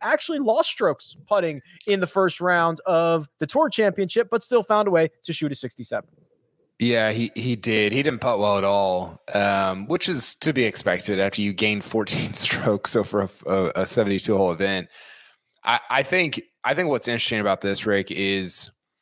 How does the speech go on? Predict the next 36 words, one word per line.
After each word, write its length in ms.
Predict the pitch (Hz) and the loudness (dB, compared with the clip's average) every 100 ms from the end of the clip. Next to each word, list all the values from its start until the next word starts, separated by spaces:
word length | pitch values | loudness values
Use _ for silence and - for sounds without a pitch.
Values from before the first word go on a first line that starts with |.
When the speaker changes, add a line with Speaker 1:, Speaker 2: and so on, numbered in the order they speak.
| _ - - _ - | _ -20 -20 _ -8
Speaker 2:
you 180 | 120 | -6
kinda 360 | 113 156 175 185 | -4 0 2 2
get 300 | 131 120 - | 2 0 2
our 220 | 107 113 | 2 2
dream 380 | 110 104 104 110 | 0 -4 -4 -2
scenario 760 | - 104 92 95 107 120 120 120 | -2 -2 -2 -2 0 0 0 0
of, 680 | 104 104 101 101 92 - - 107 | 0 2 2 0 -4 -12 -12 -4
hey, 140 | 117 | -2
ball 240 | 101 110 | 0 0
strike, 320 | 139 135 120 117 | 0 0 0 -2
you 100 | 135 | -2
don't, 220 | 135 - | -2 -2
like, 360 | 110 101 - - _ _ | -2 -2 -6 -18 _ _
and 160 | 127 143 | -4 0
this 160 | 165 | 0
is 260 | 165 120 101 - - | 0 -2 -6 -14 -4
always 380 | 127 165 202 190 | 0 2 0 -2
true, 440 | - 202 196 190 | -4 -2 0 0
but 180 | 147 120 | 0 0
it's 160 | 110 110 | 0 -4
more 280 | 107 123 | 0 0
true 260 | 131 - 123 | 0 0 0
this 260 | 104 107 139 | 2 0 0
week, 240 | 135 131 | -2 -2
of 160 | 107 90 | -2 2
ball 200 | 104 110 | 2 2
striking 440 | 120 113 113 110 | 0 0 -2 -6
can 160 | 110 95 | -6 -6
just 200 | 98 - | -4 0
go 80 | |
out 140 | 104 92 | 2 2
and 100 | 98 | -2
win 100 | 98 | -4
you 120 | 95 | -4
the 100 | 90 | -4
tournament. 460 | - 95 110 120 | -4 -4 -4 -8